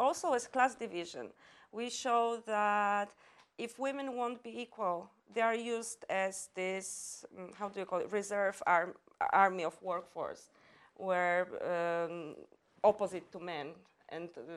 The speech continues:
migrants are used the same way, like reserve workforce opposite to, to legal working people. So we also try to show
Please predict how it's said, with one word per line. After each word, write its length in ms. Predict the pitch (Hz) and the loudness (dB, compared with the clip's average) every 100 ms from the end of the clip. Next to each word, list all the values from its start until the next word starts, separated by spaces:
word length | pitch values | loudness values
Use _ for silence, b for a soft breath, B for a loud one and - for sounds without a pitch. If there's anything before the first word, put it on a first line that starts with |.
| - 196 | -14 -4
migrants 560 | 196 185 - 156 - | -2 -2 -4 -8 -8
are 140 | - 165 | -8 -6
used 340 | 180 170 170 | -6 -10 -12
the 60 | 165 | -8
same 300 | 202 185 175 | -4 -4 -2
way, 280 | 147 95 127 - | -2 -4 -8 -8
like 340 | 170 147 147 - B B B - | -4 -4 -6 -14 B B B -8
reserve 480 | 190 190 190 180 185 - - - - - | -4 4 6 6 2 -8 -20 -20 -18 -6
workforce 760 | 185 185 180 - 175 156 160 - | 4 4 4 0 0 0 0 -4
opposite 420 | 170 165 165 151 - | -4 -4 -6 -10 -12
to, 340 | 165 156 143 151 - | -10 -8 -8 -12 -10
to 300 | 165 160 151 180 | -6 -4 -6 -6
legal 260 | 185 165 160 | -4 -2 2
working 340 | 143 - 160 | 2 0 -6
people. 540 | - 254 262 - 175 170 B B B | -12 -12 -10 -4 -2 -4 B B B
So 180 | - 254 | -6 -2
we 100 | 262 | -2
also 440 | 254 - 240 226 - | -2 -4 -6 -6 0
try 180 | 226 | 0
to 140 | 214 226 | 2 -4
show 260 | - 202 | -6 -6